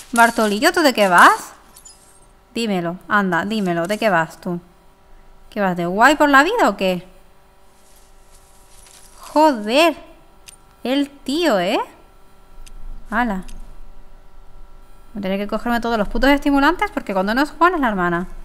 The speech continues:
A ver, ¿qué tienes tú, Flippy?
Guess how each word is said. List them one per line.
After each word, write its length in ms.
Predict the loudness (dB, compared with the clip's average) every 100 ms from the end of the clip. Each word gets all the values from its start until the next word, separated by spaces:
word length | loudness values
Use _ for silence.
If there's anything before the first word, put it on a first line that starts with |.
| -16 -20 -20 -20 -20 -18 -12 -8
A 60 |
ver, 80 | -2
¿qué 60 | 0
tienes 360 | 2 0 -2
tú, 200 | -10 -10 -10 -14
Flippy? 420 | -8 -8 -6 -6